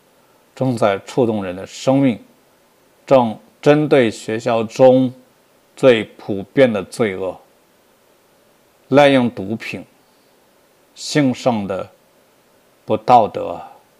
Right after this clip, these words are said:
网瘾、色情、抑郁、酗酒、自杀。你们看，我的朋友们，我们的孩子很多陷入其中，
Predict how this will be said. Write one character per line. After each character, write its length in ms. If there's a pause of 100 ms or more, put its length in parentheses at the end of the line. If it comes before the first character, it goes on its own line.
(360)
网 320
瘾、 260 (720)
色 300
情、 420 (500)
抑 200
郁、 280 (440)
酗 280
酒、 240 (220)
自 180
杀。 360 (1120)
你 80
们 100
看， 400 (180)
我 80
的 80
朋 280
友 100
们， 180 (1300)
我 80
们 60
的 60
孩 200
子 100
很 300
多 140
陷 260
入 140
其 200
中， 300